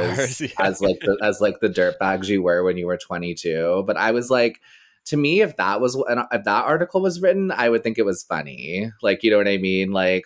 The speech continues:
Speaker 2: I'm still living my dirtbag life and I love it.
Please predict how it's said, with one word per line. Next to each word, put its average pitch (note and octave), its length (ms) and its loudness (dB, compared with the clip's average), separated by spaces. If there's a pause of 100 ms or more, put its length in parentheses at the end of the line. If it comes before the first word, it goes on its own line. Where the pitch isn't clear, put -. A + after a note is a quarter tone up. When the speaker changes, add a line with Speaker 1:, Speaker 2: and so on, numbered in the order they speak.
Speaker 2:
I'm G#2+ 220 -2
still A#2 240 0
living G#2+ 240 2
my G2+ 160 -2
dirtbag F2+ 520 -2
life E2 600 -6
and F2+ 100 -14
I E2+ 100 -10
love D#2+ 260 -16
it. - 80 -20